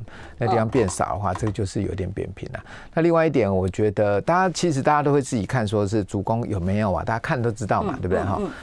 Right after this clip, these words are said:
Speaker 1: 那我觉得有一点很重要，就是说你踩下去，你的脚到底是有没有歪到外面去？
Speaker 2: 哦，你踩下去，然后有没有向内或向外歪？
Speaker 1: 对，对，对，就是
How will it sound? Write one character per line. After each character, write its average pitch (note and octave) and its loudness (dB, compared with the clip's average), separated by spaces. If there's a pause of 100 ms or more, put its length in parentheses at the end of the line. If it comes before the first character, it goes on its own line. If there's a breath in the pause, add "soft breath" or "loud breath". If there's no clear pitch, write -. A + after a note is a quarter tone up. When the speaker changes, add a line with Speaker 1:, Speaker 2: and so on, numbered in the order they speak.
(140 loud breath)
Speaker 1:
那 D3+ 2
我 A2 4
觉 B2+ 0
得 B2 4
有 G2+ 4
一 G#2 2
点 G2 -2
很 G2 -4
重 G#2 -2
要， G2 0
就 F2+ -6
是 - -10
说 F#2+ -2 (200 loud breath)
你 - -4
踩 D3+ 0
下 A#2 4
去， C#3 0
你 G2 2
的 F#2 2
脚 E2+ -2
到 A2+ 0
底 E2+ -4
是 A2+ -2
有 G2+ 2
没 F2+ -2
有 F2+ 0
歪 G2 0
到 G2 0
外 F2+ -2
面 F2 -6
去？ - -12 (640)
Speaker 2:
哦， A#3 -2 (140)
你 C#4 0
踩 - 0
下 D4+ 4
去， C4 -2
然 E3 2
后 B3 2
有 E3 0
没 E3+ -2
有 A3 0
向 G3+ 0
内 A3 -2
或 F#3+ 2
向 F3+ 0
外 E3+ 0
歪？ D#3+ 2
Speaker 1:
对， B2 8
对， A2 4
对， G2+ 4
就 C#3 0
是 C#3+ 2